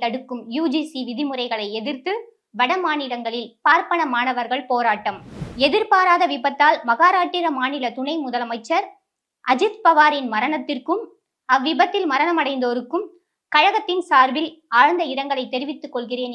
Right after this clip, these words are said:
என திராவிடர் கழகத்தின் தலைவர், தமிழர் தலைவர் ஆசிரியர் கி வீரமணி அவர்கள் இரங்கல் தெரிவித்துள்ளார். பிப்ரவரி இருபத்தி ஒன்னில் தஞ்சையில் இரு பெரும் மாநாடுகள்.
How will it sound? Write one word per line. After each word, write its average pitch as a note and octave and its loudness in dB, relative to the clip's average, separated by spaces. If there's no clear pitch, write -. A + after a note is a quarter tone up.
என B3+ -8
திராவிடர் G4 2
கழகத்தின் C4 -2
தலைவர், D4 0
தமிழர் F4+ 0
தலைவர் B3 0
ஆசிரியர் B3+ -6
கி C4+ -8
வீரமணி D4 -6
அவர்கள் B3 -6
இரங்கல் C#4 -2
தெரிவித்துள்ளார். A3 -2
பிப்ரவரி G4+ 4
இருபத்தி E4+ -2
ஒன்னில் D#4+ 0
தஞ்சையில் F#4+ 0
இரு E4 -2
பெரும் E4+ 0
மாநாடுகள். D4 2